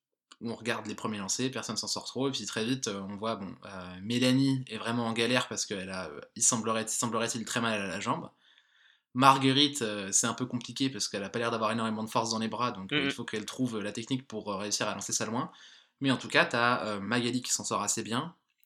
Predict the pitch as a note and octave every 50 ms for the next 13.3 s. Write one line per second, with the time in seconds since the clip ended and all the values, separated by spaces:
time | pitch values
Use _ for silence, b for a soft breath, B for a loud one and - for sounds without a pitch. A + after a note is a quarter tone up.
0 | - - - - - B2+ B2 A2+ A2 G#2+ A2+ A#2 A2+ - - G#2 G#2 G#2 G#2+ B2
1 | D3 D3+ - - C3 B2 A#2+ C3 B2+ C#3+ D#3 D3+ - - A#2 A2 A#2 A2+ - A2+
2 | G#2+ A#2 A2+ - B2+ C3+ C3+ - - - - A2 A2+ A#2 B2 B2 - - G2+ G#2
3 | F2+ - - - - D3+ C3+ B2+ B2+ A#2 B2+ C3+ A#2+ G#2+ - A#2+ - C3 B2+ -
4 | A#2+ G#2+ A2+ C3+ - - - - b b b b b b b b b b b b
5 | _ _ - G#2+ A#2 C3 D3 C#3 A2 G2+ G2 F#2+ G2 G2 - G#2 - - C3 -
6 | B2 A2+ - - G#2+ G#2 A#2 C3 C3 F2+ F2+ - _ _ _ _ - A#2 - -
7 | A2+ A#2 B2 C3 C3+ - _ _ _ _ _ _ _ _ _ _ _ _ _ b
8 | b b b b b b b - - C#3 C3 C3+ C#3 C#3+ D3 C#3 - B2 A#2+ B2+
9 | C#3 D3+ D3 A#2 A2+ A2 A2 A#2+ B2+ C3 C3 B2 A2+ A2+ - B2+ A#2+ A#2+ A2+ A2
10 | - B2+ B2+ - - A#2+ A#2+ A#2+ A#2 A2 G#2 A2 A2+ - A2+ A2+ G#2+ A2+ G#2 A2+
11 | A2 A2 A2+ B2 C3 C#3+ - - - - G#2+ G2 F#2+ F#2 F2+ F#2 F#2 F#2 G2 G#2
12 | A#2+ A#2+ A#2+ A#2+ - A#2+ B2 A#2 G#2+ A2 - - F#2+ - - - C3+ C3 - -
13 | - - - - -